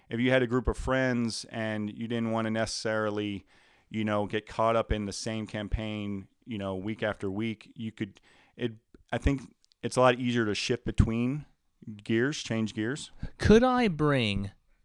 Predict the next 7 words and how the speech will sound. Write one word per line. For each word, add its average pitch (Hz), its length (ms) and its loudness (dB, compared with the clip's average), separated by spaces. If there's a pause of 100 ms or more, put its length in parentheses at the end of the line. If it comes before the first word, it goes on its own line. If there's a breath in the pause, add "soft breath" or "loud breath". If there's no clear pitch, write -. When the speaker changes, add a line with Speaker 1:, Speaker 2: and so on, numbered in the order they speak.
(160)
Speaker 2:
Beyond 139 480 6
the 139 60 2
Supernatural 120 640 4
characters 107 480 0
into 139 340 6
Nightbane? - 580 -2 (300)
Speaker 1:
Sure. - 280 -2